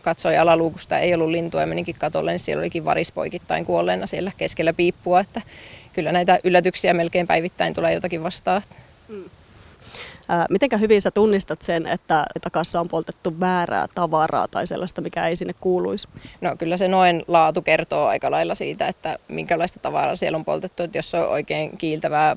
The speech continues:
Speaker 1: paksua, pikistä nokea, niin kyllähän se kertoo siitä, että siellä on roskaa tai huonolla vedolla poltettu. Että, että jos on sellaista puhdasta,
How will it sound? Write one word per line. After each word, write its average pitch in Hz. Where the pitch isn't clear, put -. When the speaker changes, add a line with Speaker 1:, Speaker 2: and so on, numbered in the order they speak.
Speaker 1:
paksua, 156
pikistä 160
nokea, 156
niin 156
kyllähän 156
se 170
kertoo 160
siitä, 165
että -
siellä 165
on -
roskaa 160
tai 165
huonolla 160
vedolla 156
poltettu. 175
Että, 208
että -
jos 160
on 165
sellaista 180
puhdasta, 175